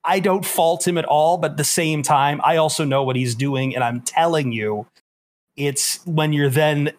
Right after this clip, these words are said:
supposed to put it into analysis. Come on. Like, I, I, I would much rather look at the Lions in regards to, and I, I, I know I'm starting this off sounding hyper defensive of the Lions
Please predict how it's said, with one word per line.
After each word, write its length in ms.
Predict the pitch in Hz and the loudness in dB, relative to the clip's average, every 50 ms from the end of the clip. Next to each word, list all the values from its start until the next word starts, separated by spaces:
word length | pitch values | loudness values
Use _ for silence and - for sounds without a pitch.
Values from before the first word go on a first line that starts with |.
| _ _ | _ _
supposed 380 | - - - - 165 160 147 - | -8 -6 -2 0 0 0 0 0
to 60 | 147 | -2
put 140 | 131 156 139 | -2 0 0
it 60 | 143 | 0
into 200 | 139 135 - 139 | 0 0 0 -2
analysis. 680 | 135 127 123 127 127 135 131 - - 127 123 - - - - _ _ _ _ _ _ _ _ | 0 2 2 2 2 2 0 0 -2 -2 -2 -4 -6 -8 -10 _ _ _ _ _ _ _ _
Come 180 | - 170 135 98 | -6 -6 -4 -4
on. 300 | 92 - - - - _ _ _ _ _ - | -6 -6 -8 -10 -14 _ _ _ _ _ -6
Like, 260 | 165 143 139 - - _ _ - - - - - _ _ - | -6 -6 -6 -8 -14 _ _ -14 -14 -14 -14 -16 _ _ -16
I, 100 | - 302 - - | -14 -14 -8 -2
I, 140 | 214 254 247 - | 0 0 2 4
I 60 | 247 285 | 2 2
would 200 | 294 285 220 208 | 2 2 2 2
much 400 | 214 214 214 226 233 220 - 202 | 2 4 4 2 2 2 0 2
rather 340 | 208 202 190 196 190 170 | 4 4 4 4 4 2
look 180 | 151 147 160 147 | 2 0 0 -2
at 100 | 160 139 | -2 -2
the 60 | 156 | -2
Lions 680 | 135 135 135 131 135 131 131 131 123 123 127 - - - - - - - - - _ _ | 0 2 2 2 2 2 0 0 0 0 -2 -4 -4 -8 -12 -16 -18 -18 -20 -20 _ _
in 140 | 160 156 151 | -6 -4 -2
regards 420 | 147 143 135 143 135 135 131 - | -2 0 2 2 2 2 2 0
to, 100 | - 165 - | -4 -4 -2
and 120 | - 190 - | -2 -2 2
I, 240 | - 165 175 180 - - | 2 2 2 2 2 2
I, 220 | 156 160 139 - - | 2 2 0 0 -2
I 100 | - 185 | 0 2
know 180 | 180 190 208 233 | 2 2 2 2
I'm 100 | 233 214 | 2 0
starting 420 | 202 - - 208 185 180 175 170 156 | -2 0 0 2 2 2 2 0 0
this 180 | 143 131 - | 0 0 2
off 220 | 143 135 131 127 - | 2 4 4 2 2
sounding 320 | - 143 131 131 123 120 | 0 0 0 0 -2 -2
hyper 380 | - - - 147 143 - 131 123 | -2 -2 -2 -2 0 -2 -4 -4
defensive 420 | 123 120 - 135 135 127 - 120 | -4 -4 -2 -2 -2 -2 -2 -4
of 40 | 113 | -4
the 60 | 123 | -2
Lions 560 | 113 123 135 147 135 113 113 110 110 - - | 0 2 2 2 2 0 -4 -6 -6 -8 -8